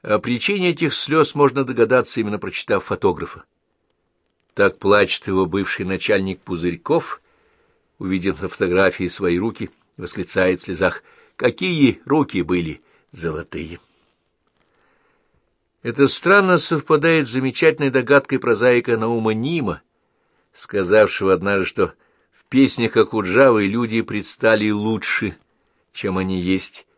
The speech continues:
Это их навеки подкупило. Он ничего от них не требовал, воспел такими, какими были. Насчёт «не требовал», может быть, и спорно, но что дал им увидеть себя со стороны прекрасными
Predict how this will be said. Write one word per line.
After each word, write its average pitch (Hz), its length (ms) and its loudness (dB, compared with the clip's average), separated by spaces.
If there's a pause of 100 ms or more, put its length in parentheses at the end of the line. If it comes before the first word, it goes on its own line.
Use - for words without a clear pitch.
(180)
Это - 120 -12
их - 100 -16
навеки 90 320 -4
подкупило. - 580 -12 (1000)
Он 98 180 -6
ничего 127 380 0
от 190 200 0
них 165 220 -6
не 156 100 -2
требовал, 135 540 -4 (720)
воспел 90 440 -4
такими, 98 420 -6
какими 87 320 -10
были. 101 480 -4 (1080)
Насчёт 151 640 2
«не 147 200 0
требовал», 160 580 0
может 131 260 -2
быть, 127 200 -10
и - 20 -8
спорно, 95 540 0 (560)
но 98 100 -8
что 107 160 0
дал 165 460 2
им 165 180 0
увидеть 139 560 -4
себя 101 300 2
со - 160 0
стороны 98 360 -4
прекрасными 127 960 -2